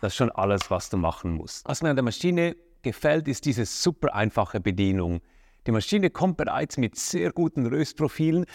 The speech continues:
Du kannst dann bei jedem Röstprofil in sechzig Stufen wählen, wie hell oder dunkel du den Kaffee möchtest. Und wenn du röstest, kannst du direkt an der Maschine das Profil auswählen, den Röstgrad und dann macht die Maschine den ganzen Rest für dich.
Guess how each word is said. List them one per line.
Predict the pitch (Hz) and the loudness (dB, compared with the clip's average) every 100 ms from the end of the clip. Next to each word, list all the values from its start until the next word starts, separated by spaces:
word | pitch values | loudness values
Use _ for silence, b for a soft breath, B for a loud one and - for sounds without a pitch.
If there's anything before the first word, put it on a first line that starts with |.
| B | B
Du | 123 | -4
kannst | 131 143 131 | -2 0 2
dann | |
bei | 113 | 2
jedem | 113 151 151 127 | 2 2 2 -2
Röstprofil | 131 143 - 135 143 135 | 0 -2 -2 -2 2 0
in | - 110 | 2 -2
sechzig | - 180 165 - 127 | 0 -2 -4 -4 -4
Stufen | - 156 156 - 117 | -2 -2 -2 0 0
wählen, | 113 120 127 117 | 2 2 0 0
wie | 98 | -2
hell | 127 147 | -2 0
oder | 127 107 | 0 2
dunkel | 165 196 196 | 0 0 -2
du | 170 | 0
den | 175 - | -2 -2
Kaffee | 151 147 165 | -6 -2 0
möchtest. | 147 143 - 202 - - _ | 2 0 -2 -2 -2 -12 _
Und | - | 0
wenn | 117 113 | 2 4
du | 110 | 4
röstest, | 196 - 170 | 2 0 -2
kannst | 147 127 - | 0 0 -2
du | |
direkt | 131 185 160 | 0 0 2
an | |
der | 131 | 2
Maschine | 117 - 156 | 0 0 0
das | 107 - | 0 -2
Profil | 90 - 180 156 | -8 -4 -2 0
auswählen, | 160 - 151 151 147 - | 0 0 -4 -2 -4 -4
den | 90 87 | -2 2
Röstgrad | 156 175 - 147 139 139 | 4 2 0 -2 2 2
und | - 113 - - | 0 -4 -4 -2
dann | 110 123 | 0 4
macht | 113 - | 2 2
die | |
Maschine | 110 95 - 107 98 | 0 0 2 2 2
den | 90 | 2
ganzen | 90 - 95 | 0 0 -2
Rest | 80 78 - | -2 -4 -6
für | 95 | -6
dich. | - - - | -6 -10 -14